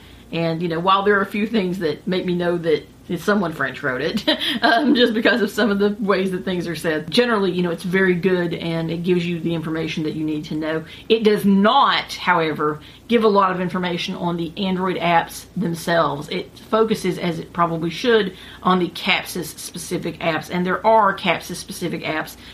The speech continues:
that are located on the phone to add to the apps that you get standard with Android, like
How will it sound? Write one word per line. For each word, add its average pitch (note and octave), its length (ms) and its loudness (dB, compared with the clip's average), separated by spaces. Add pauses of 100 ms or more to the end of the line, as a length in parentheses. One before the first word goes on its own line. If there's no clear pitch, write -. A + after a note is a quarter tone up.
(120)
that G3 140 2
are G3+ 80 6
located F3+ 400 0
on G3 320 0
the E3+ 80 -2
phone D#3 400 -2
to D#3+ 580 0 (300)
add B3+ 360 2
to D#3+ 440 2
the E3 580 0
apps F3 380 -2
that F3 160 -2
you F3 180 -2
get D#3+ 440 0 (720)
standard F3+ 480 0
with D#3+ 220 0
Android, D3+ 480 -6 (200)
like D#3 520 -4